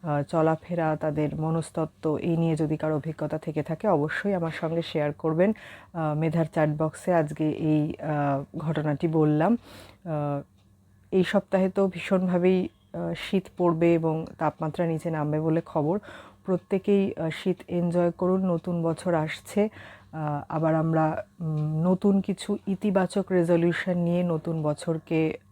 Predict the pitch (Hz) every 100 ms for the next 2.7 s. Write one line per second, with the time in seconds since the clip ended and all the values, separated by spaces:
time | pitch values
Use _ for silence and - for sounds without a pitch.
0 | - 156 143 151 165 160 151 151 175 214
1 | - - - - 143 135 131 _ 160 156
2 | 147 131 131 127 127 123